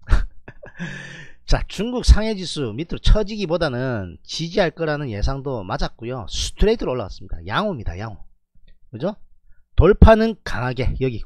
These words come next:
돌파는 강하게, 밀리는 것은 적당하게. 오늘 만약에 여기 고점대 이천팔백, 아, 이십일을 돌파하고 여기 위로 올라간다면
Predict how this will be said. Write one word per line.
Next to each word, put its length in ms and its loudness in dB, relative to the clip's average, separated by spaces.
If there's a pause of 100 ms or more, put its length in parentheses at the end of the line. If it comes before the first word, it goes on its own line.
돌파는 540 6
강하게, 500 -4 (540)
밀리는 420 2
것은 240 2
적당하게. 680 0 (840)
오늘 560 6 (160)
만약에 580 0
여기 560 2
고점대 640 0
이천팔백, 920 4 (360)
아, 200 0
이십일을 680 0 (260)
돌파하고 580 6
여기 320 0
위로 180 -2
올라간다면 800 -4